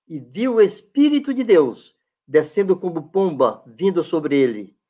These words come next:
E eis uma voz dos céus que dizia: "Este é o meu filho amado, em quem me comprazo."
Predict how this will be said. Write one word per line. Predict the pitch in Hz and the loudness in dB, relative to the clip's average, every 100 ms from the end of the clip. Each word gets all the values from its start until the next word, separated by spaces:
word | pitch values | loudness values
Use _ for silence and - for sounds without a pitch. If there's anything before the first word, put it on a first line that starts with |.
| _ _ _ _ | _ _ _ _
E | 139 | 2
eis | 165 175 139 | 6 6 6
uma | 151 | 2
voz | 143 160 | 4 2
dos | 143 127 | 2 -2
céus | 156 151 143 | 4 4 2
que | 143 | -8
dizia: | 135 120 117 147 131 - _ _ _ _ | -8 -10 -4 -2 -2 -4 _ _ _ _
"Este | 175 160 - 156 | -2 -2 0 -2
é | |
o | |
meu | 143 127 | -2 -4
filho | - 147 123 | -4 -2 -2
amado, | 120 127 123 127 131 - _ _ - | 2 2 0 -2 -8 -10 _ _ -6
em | 147 127 | -6 -4
quem | - 131 127 127 123 _ | -2 -2 -2 -4 -10 _
me | 123 127 | -8 -6
comprazo." | 123 117 - 113 98 90 - - - | -4 -6 -4 -2 -2 -4 -14 -20 -20